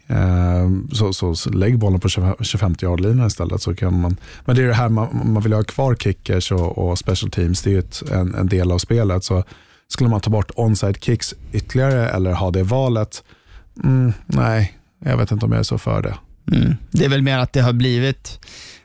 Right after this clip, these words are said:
Speaker 2: ja, väldigt svårt att genomföra det.
Speaker 1: Ja.
Speaker 2: Eh, att, att man, de lagen som behöver den möjligheten i slutet på en, på en match,
Speaker 1: Mm.
Speaker 2: eh, har ju väldigt små chanser.
Speaker 1: Mm.
Speaker 2: Men en del som har gjort,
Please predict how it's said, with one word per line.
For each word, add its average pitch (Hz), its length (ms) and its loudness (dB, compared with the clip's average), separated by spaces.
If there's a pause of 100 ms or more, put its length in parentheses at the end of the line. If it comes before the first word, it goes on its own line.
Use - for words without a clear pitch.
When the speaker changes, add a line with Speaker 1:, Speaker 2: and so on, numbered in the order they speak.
(160)
Speaker 2:
ja, - 160 -12
väldigt 135 400 2
svårt 160 300 0
att 170 100 0
genomföra 113 540 2
det. 101 260 -4
Speaker 1:
Ja. 123 340 -2
Speaker 2:
Eh, 113 500 0
att, - 200 -4
att - 200 -2
man, 117 540 0 (280)
de 131 260 2
lagen 135 380 0
som 123 360 -2 (220)
behöver 147 540 0
den 139 180 0
möjligheten 143 460 0
i 127 60 0
slutet - 680 -6
på 139 140 2
en, 113 220 0
på 131 180 0
en 117 120 4
match, 131 480 -4
Speaker 1:
Mm. 107 140 0
Speaker 2:
eh, 113 340 0 (220)
har - 100 -2
ju 120 60 2
väldigt 143 340 0
små 123 200 0
chanser. 127 560 0
Speaker 1:
Mm. 120 160 0 (240)
Speaker 2:
Men 139 160 2
en 151 180 2
del 139 180 0
som 139 160 0
har 127 80 2
gjort, - 520 -2